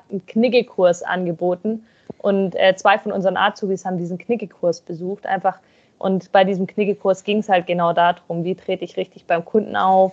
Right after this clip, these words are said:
ähm, wie spreche ich den Kunden richtig an, wie begrüße ich ihn richtig, ähm,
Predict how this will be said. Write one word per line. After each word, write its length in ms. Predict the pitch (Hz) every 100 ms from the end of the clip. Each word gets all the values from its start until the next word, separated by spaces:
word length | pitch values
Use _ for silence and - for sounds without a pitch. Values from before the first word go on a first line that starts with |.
| -
ähm, 280 | 180 175 175 - _ _ -
wie 240 | 190 202
spreche 380 | - - 208 185
ich 80 | -
den 160 | 196
Kunden 280 | 196 202 202
richtig 400 | 185 190 196 -
an, 340 | 202 208 202 180
wie 60 |
begrüße 440 | 175 185 214 208 208
ich 100 | -
ihn 140 | 185
richtig, 720 | 180 185 - 190 190 - -
ähm, 360 | - 175 170